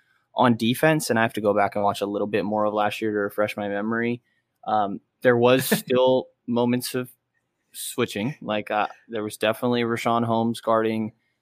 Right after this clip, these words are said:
Speaker 1: Cameron Payne or whatever, and you saw the same thing happen to Tristan Thompson a couple times where it was, like, the typical thing that would piss me off last year where I'm like, "This is such a lazy
Speaker 2: <laughs>
Speaker 1: switch." Like, you don't
Speaker 2: I'm
Speaker 1: have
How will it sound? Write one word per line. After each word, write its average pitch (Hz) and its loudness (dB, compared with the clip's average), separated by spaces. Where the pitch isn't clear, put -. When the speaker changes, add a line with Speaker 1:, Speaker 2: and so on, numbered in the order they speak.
Speaker 1:
Cameron 110 0
Payne 110 0
or 107 -2
whatever, 107 0
and 107 0
you 104 -4
saw 107 -4
the 104 -4
same 107 -6
thing 110 -4
happen 107 -2
to 107 -4
Tristan 113 -6
Thompson 107 -2
a 110 -4
couple 113 -6
times 107 -4
where 107 -2
it 104 -4
was, 110 0
like, 110 0
the 110 -2
typical 110 -2
thing 104 -2
that 104 0
would 104 -4
piss 110 -2
me 110 0
off 104 4
last 117 2
year 101 0
where 101 4
I'm 101 0
like, 95 -8
"This 107 -6
is 104 -4
such - -4
a 104 -2
lazy 104 -8
Speaker 2:
<laughs> 139 -8
Speaker 1:
switch." - -10
Like, 113 -2
you 139 -4
don't 135 2
Speaker 2:
I'm 147 2
Speaker 1:
have 113 2